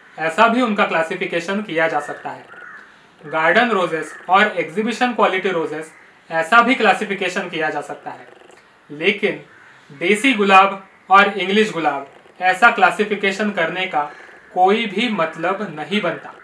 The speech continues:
अंग्रेजों ने डेढ़ सौ साल हमारे ऊपर राज किया, उन्हें जाकर भी बहुत सारे साल हो गए, लेकिन ये चीज़ हमारे दिमाग में से जाती ही नहीं।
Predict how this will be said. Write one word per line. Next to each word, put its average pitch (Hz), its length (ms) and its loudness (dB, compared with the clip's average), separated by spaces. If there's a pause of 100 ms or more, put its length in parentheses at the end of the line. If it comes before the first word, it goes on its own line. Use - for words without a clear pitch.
(160)
अंग्रेजों 220 460 2
ने 247 180 0 (120)
डेढ़ 247 340 0
सौ 262 220 0
साल 220 340 4
हमारे 185 400 4
ऊपर 196 360 0
राज 165 300 0
किया, 147 240 -10 (440)
उन्हें 196 320 -2
जाकर 185 460 4
भी 202 240 -2
बहुत 180 380 -2
सारे 202 320 0
साल 185 340 4
हो 180 160 -2
गए, 160 240 -8 (580)
लेकिन 185 380 0
ये 202 200 4
चीज़ 214 400 -4
हमारे 185 440 4
दिमाग 202 420 4
में 196 200 -2
से 226 260 -2
जाती 165 460 -2
ही 226 120 -2
नहीं। 202 300 -4